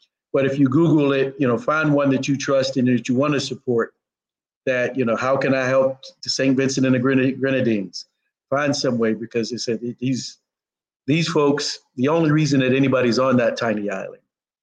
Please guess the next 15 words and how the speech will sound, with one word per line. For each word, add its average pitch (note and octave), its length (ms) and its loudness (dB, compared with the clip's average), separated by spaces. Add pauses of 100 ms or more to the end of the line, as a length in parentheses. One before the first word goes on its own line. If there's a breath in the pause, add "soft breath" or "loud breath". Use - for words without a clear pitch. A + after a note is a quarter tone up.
(180)
and A#2 80 -6
it's A2+ 100 -6
an A#2+ 100 0
island B2 340 2
that B2 120 0
should - 140 0
not C3+ 200 -2
be G#2+ 80 -8
inhabited, G2 480 -10 (400)
with - 140 -10
a B2 60 -2
threatening B2+ 420 2
volcano B2 500 4
like F2+ 260 -4
that, - 160 -6